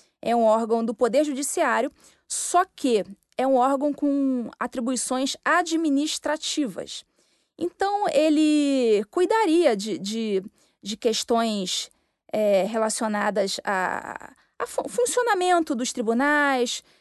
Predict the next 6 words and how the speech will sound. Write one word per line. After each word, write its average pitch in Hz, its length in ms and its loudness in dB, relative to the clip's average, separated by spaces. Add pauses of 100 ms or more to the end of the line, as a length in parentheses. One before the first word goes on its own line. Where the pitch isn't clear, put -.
(160)
é, 208 880 0
va-, 254 180 -2
vai 311 160 0
resolver 247 460 4
questões 226 400 -4
relacionadas 208 720 -4